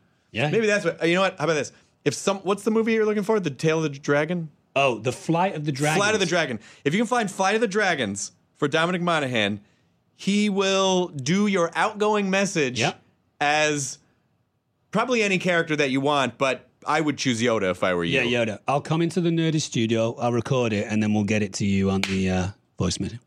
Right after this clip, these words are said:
Speaker 2: Love it. Perfect.
Speaker 1: Sweet.
Speaker 2: At Dom's Wild Things on Twitter, uh, Wild Things, Dominic Monaghan on B B C America, and, uh, I think we covered everything.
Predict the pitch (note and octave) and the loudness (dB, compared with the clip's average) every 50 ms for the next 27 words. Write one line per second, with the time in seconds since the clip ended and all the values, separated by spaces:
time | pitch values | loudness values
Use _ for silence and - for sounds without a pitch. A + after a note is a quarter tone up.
0 | _ - C#3 C3 G2+ E2+ - _ _ _ _ _ _ _ - - D3+ D#3 F3+ A3 | _ -4 -4 -4 -4 -6 -14 _ _ _ _ _ _ _ -2 0 2 2 2 0
1 | A#3 - - - _ _ _ _ _ _ _ - C#3 D3+ E3 C#3+ B2 D#3 D#3 D#3 | 0 -4 -8 -14 _ _ _ _ _ _ _ 0 0 0 2 2 2 2 2 0
2 | D3 B2 C3 C#3 C#3 D3+ D3 D3 D#3 D3+ D#3 D3+ C#3 C#3+ C3 A#2+ - D#3+ E3+ E3+ | 0 0 2 2 2 2 2 0 0 0 2 2 0 0 0 0 -2 -2 0 0
3 | F3 F3+ F3 D#3+ - A#2 A2+ A2 G#2+ G#2+ G#2 G#2 G#2 G#2+ A2 B2+ C3 C#3 C#3+ C#3 | 0 0 -2 -2 -2 -2 0 0 2 2 2 2 0 0 0 0 0 0 -2 -2
4 | D#3 D3 D3+ D#3 D#3+ C#3+ C3+ C#3 C3+ B2+ B2+ B2+ A#2+ A#2+ B2 C3 C3+ C3 C#3+ D3 | -2 -2 -2 -2 -4 -6 -6 -4 -2 -2 -2 -2 -2 -2 0 0 0 0 0 0
5 | D3+ C#3+ A#2 A2 A#2 A2 A2 - - A2+ A2 A2+ A#2 B2 C#3 C#3+ - D#3+ E3+ F#3 | 0 0 0 0 -2 -2 -2 0 0 0 2 2 2 2 2 0 0 0 0 0
6 | F#3 F3 - - B2+ B2+ C3 C3 C3+ C3+ B2+ C3+ C#3+ D3 D3 D3 D3+ D#3 D#3 D#3 | 0 -2 -4 -2 -2 0 0 0 -2 -2 0 0 0 0 0 0 0 -2 -2 -2
7 | D#3 D#3 D#3 D#3 D#3 D#3 D#3+ - D3+ - F#3 G3 G#3 F3+ F#3+ G3 G3+ G3 A3 D4+ | -4 -4 -4 -4 -4 -4 -6 -6 -6 -6 -6 -6 -4 -4 -2 -2 -2 -2 0 0
8 | E4 B3 B2 F#2+ F2+ | 0 2 0 0 -2